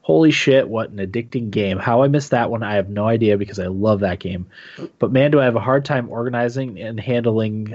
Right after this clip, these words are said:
uh, the right way to have su-, success in that game, because I've had to restart, like, three times. And maybe I'm just a <laughs> shitty tactician, but usually I'm pretty savvy with that kind of stuff. Any advice for me on the best way to handle the start of the game?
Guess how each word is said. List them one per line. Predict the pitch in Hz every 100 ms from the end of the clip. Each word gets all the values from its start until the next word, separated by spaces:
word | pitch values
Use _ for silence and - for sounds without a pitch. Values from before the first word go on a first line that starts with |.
| -
uh, | 104 98
the | 95 98
right | 113 127
way | 117 110 104
to | 113
have | 104 101 -
su-, | - 113 - - -
success | - 123 - - 190 196 - - - - _
in | 123
that | 120 120
game, | 120 117
because | 117 113 110
I've | 113
had | 113
to | 110
restart, | 107 - 110 101
like, | 98 95
three | - 101
times. | 95 113 95 - -
And | 107
maybe | 117 123
I'm | 120
just | 113 113 110
a |
<laughs> | 101
shitty | - 135 131
tactician, | - 113 - 120 104 95 - - - _ _
but | 131
usually | 185 170
I'm | 156
pretty | 151 160
savvy | 147 143 127 123
with | 110
that | 107 -
kind | 98 92
of |
stuff. | - 104 92 -
Any | 123 147
advice | 139 127 123
for | 143
me | 123 110
on | 104 98
the | 95
best | 117 -
way | 120
to | 107
handle | 110 101 101
the | 98 95
start | - 92 90
of |
the | 98
game? | 104 104